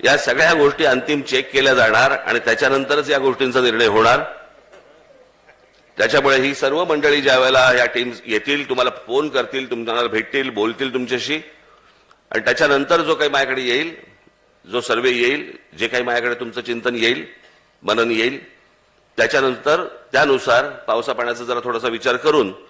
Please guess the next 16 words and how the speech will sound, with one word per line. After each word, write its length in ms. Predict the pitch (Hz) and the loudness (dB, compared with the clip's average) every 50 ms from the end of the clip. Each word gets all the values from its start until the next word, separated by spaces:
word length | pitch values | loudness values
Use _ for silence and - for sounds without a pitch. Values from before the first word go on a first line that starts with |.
| _ _ _ _ _ _ _ _ _ | _ _ _ _ _ _ _ _ _
पण 140 | 113 120 113 | -4 0 2
जवळपास 460 | 123 123 131 131 131 143 147 147 - - - | 2 2 2 2 2 0 -2 -2 -6 -6 -2
एक 180 | 127 165 175 | -2 0 2
ऑगस्टपासून 640 | 151 139 135 139 139 - - - 127 123 - 143 143 | 0 0 0 0 -4 -4 -4 -6 -6 -2 -2 -4 -2
माझा 220 | 135 123 123 127 117 | -2 -2 0 0 0
दौरा 300 | 113 110 110 117 131 131 | 2 2 4 4 2 2
मी 100 | 135 131 | 2 0
महाराष्ट्राचा 520 | 117 110 110 113 113 110 - 127 117 117 | 2 2 4 4 2 0 0 -2 -2 -2
सुरू 220 | - - 113 120 | -2 0 0 0
करतोय. 420 | 113 113 110 110 - 120 117 120 135 147 - - - - - - - - - - - - - - - - - - - - - - - - - - - - - - - - - - - - - - - - - - - - - - - - - - - - - - - - - - - - - - - - - - - - - - - - - - - - - - - - - - - - - - - 98 | 2 2 2 4 4 4 4 4 4 0 -4 -8 -12 -12 -8 -8 -8 -8 -8 -8 -8 -6 -6 -6 -6 -6 -4 -4 -6 -6 -4 -4 -4 -4 -4 -6 -6 -6 -6 -6 -4 -4 -6 -6 -6 -6 -6 -6 -6 -6 -6 -6 -6 -6 -6 -6 -6 -6 -6 -6 -6 -6 -6 -8 -8 -8 -8 -8 -8 -8 -10 -10 -10 -10 -10 -10 -10 -12 -12 -12 -12 -14 -14 -12 -14 -14 -14 -16 -18 -18 -20 -20 -20 -20 -20 -20 -4 0
ज्या 140 | 113 120 | 2 4
वेळेला 200 | 131 131 127 131 | 4 4 4 2
तिथे 260 | 127 127 123 120 139 131 | 0 -2 -4 -4 -4 -2
मी 120 | 135 135 | -2 -2
महाराष्ट्रामध्ये 680 | 120 120 120 123 123 120 - 131 120 123 120 123 113 | 0 0 0 2 0 0 -2 -2 -2 -2 -2 0 0
येईन, 320 | 113 123 131 131 135 135 | 0 2 2 2 0 -2